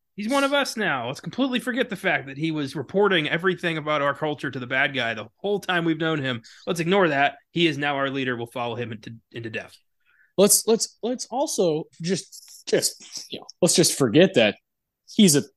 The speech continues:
Speaker 2: fucking human being from the United States of America using an avatar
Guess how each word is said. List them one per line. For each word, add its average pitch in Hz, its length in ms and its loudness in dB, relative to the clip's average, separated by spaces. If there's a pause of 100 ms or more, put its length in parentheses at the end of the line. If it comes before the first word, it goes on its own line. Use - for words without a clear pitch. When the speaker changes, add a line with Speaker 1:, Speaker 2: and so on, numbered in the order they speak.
(120)
Speaker 2:
fucking 131 460 -2
human 156 340 6
being 160 400 2 (180)
from 165 240 4
the 147 80 6
United 139 240 4
States 143 280 2
of 110 80 -8
America 139 560 -2 (1200)
using 202 320 4
an 151 80 -2
avatar 175 520 -2